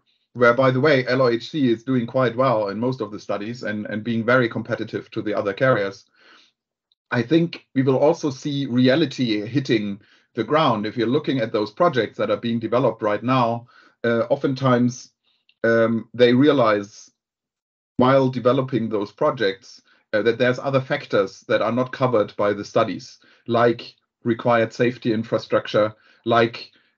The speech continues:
um, supply chain disruption protection, right? So you want to be able to operate your systems,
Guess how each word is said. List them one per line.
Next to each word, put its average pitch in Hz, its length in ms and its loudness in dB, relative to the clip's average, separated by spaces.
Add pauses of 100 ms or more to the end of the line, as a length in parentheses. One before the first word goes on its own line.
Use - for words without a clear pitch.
um, 110 520 2
supply 156 340 2
chain 131 260 4
disruption 123 580 2
protection, 110 640 -4
right? 135 260 -2
So 110 180 0
you 110 140 -4
want 131 220 -6
to 123 100 -6
be 120 340 -6
able 120 360 -2
to 110 260 -6
operate 110 480 -4
your 98 180 -6
systems, 110 600 -6